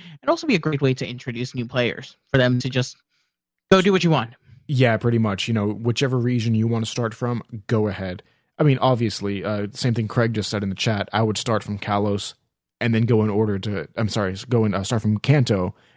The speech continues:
Speaker 2: and then go in order to Kalos, just like the games were released, uh, for us. Um,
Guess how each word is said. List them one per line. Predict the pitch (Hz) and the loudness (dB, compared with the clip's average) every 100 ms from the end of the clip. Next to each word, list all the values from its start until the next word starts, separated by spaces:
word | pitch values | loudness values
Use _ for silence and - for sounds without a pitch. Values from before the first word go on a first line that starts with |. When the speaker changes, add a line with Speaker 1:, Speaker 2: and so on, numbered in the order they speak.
| - | 0
Speaker 2:
and | 117 | 2
then | 113 | 4
go | 120 | 4
in | 117 | 2
order | 104 110 | 0 -2
to | 101 | -4
Kalos, | 104 101 87 - - _ _ _ _ _ _ - | -4 -4 -4 -8 -12 _ _ _ _ _ _ -4
just | 123 113 | -2 0
like | 98 | -2
the | |
games | 104 107 101 | -2 -2 0
were | |
released, | 98 92 107 87 - - _ _ - - | -2 -2 -4 -6 -10 -14 _ _ -8 -2
uh, | 92 | -2
for | - 117 | 0 0
us. | 123 85 - - _ _ _ _ _ 98 | 0 -2 -8 -16 _ _ _ _ _ -6
Um, | 95 90 85 | -4 -6 -8